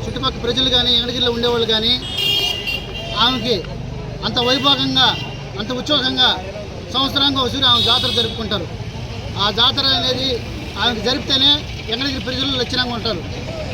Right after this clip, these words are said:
ఎక్కువ దళితులనే, దళితులు ఆ క్రమంలోనే దళితులు జాతరని ఎక్కువ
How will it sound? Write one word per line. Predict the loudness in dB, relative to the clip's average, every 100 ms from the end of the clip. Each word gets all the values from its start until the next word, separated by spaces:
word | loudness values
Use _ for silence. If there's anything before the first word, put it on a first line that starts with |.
| -4
ఎక్కువ | 0 2 4 2 -2 -4 -4 0 2
దళితులనే, | 4 4 4 4 2
దళితులు | 2 0 2 2 2 0 -4 -4 -2
ఆ | 0
క్రమంలోనే | 2 2 4 4 4
దళితులు | 2 0 0
జాతరని | 2 2 2 0 2 2
ఎక్కువ | 0 2 2